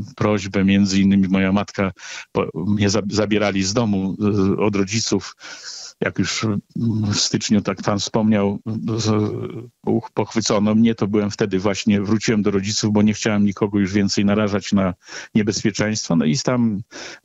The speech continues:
e, zostałem, stamtąd zostałem zabrany na oczach matki, no i matka bardzo ciężko zniosła ten fakt. I niestety miała wylew krwi do mózgu w kilkanaście dni po, m-,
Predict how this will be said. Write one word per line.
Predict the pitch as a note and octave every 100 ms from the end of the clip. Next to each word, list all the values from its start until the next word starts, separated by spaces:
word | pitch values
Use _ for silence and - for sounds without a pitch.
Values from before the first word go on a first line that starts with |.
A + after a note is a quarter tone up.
| A#3
e, | - -
zostałem, | G#2+ G2+ G#2 F#2+ F#2 D#2 -
stamtąd | - G#2 F#2 F#2+
zostałem | F#2 - G2+ F#2
zabrany | F#2+ G#2 F#2+ G2+
na | G2 F#2+
oczach | F2+ F#2+ -
matki, | F2+ F2 - - G2+ F#2+
no | F#2 F#2
i | F2+
matka | F#2 F#2+ - G2 G2 F#2 _ - -
bardzo | - G#2 G2
ciężko | F#2 G2 F#2 -
zniosła | E2+ F#2 G2 - F2+
ten | - F2+ F2 F2+
fakt. | F2 G2 F#2+ - _ - - _ - - _ _ _ -
I | - F#2 F#2 F#2+ G2 F#2+ F#2 F#2 F2+
niestety | G#2+ G2+ G2+ G2 -
miała | G2+ F#2+ F2+
wylew | F#2+ F#2+ -
krwi | F2 F2+
do | F#2+
mózgu | F#2 F2 E2+ F2
w | E2+ - -
kilkanaście | G2 F#2 B2+ F#2 F#2+ A2 B2 G2 - G#2
dni | F2 F#2+
po, | F2
m-, | F#2+ G2